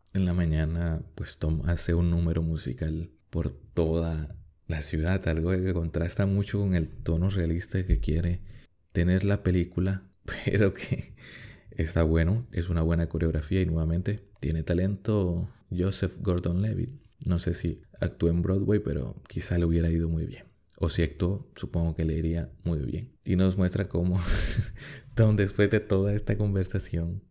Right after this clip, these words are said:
cae en presa de las hormonas, claro, de toda la libido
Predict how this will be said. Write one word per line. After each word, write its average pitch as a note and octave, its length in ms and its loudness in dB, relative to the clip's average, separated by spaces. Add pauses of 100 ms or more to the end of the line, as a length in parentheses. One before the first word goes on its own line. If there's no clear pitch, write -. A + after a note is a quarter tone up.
(360)
cae D#2+ 360 0
en D#2 380 0 (280)
presa F2+ 400 4
de F2 80 4
las D#2+ 200 2
hormonas, E2+ 520 0
claro, E2 340 0
de - 200 -4 (340)
toda E2+ 240 2
la D#2+ 140 2
libido E2 720 2